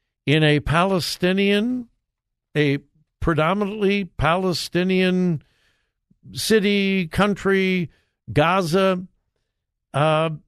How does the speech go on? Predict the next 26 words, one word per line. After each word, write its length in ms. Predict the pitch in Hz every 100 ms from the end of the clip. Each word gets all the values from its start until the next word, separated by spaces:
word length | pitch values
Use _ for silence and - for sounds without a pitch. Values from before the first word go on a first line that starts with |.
| 190 - 165
you 340 | 170 123 247 294
could 260 | 277 302
be 160 | 277 285
executed. 760 | 294 - 269 165 190 131 85 - _ _ _ _ _ _ _ _ _ _ _ _ _ _ _ _ _
Homosexuality 1080 | 165 233 240 - 214 - 202 175 202 170 165
is 180 | 151 127
against 320 | 143 147 -
the 80 | 156
law. 720 | 135 170 226 - 80 - - _ _ _ _ _ _ _ _ _ _ _ _ _ _ _ _ _ _ _ _ _ _ _ _ _ _ _ _ _ _ _ 226
You 180 | 190
know, 200 | 190 233
I'm 180 | 190 175
not 200 | 175 190
making 360 | 175 165 147 135
this 280 | 127 120 220
up. 520 | 208 208 165 156 165
If 200 | 92 120
you 100 | 143
don't 260 | 139 143 147
believe 320 | 127 151 214
me, 220 | 160 151
check 300 | 156 - 113
it 100 | 107
out 240 | 110 131 -
for 300 | 120 120 123
yourself. 1120 | 143 214 233 - - 156 139 190 233 - -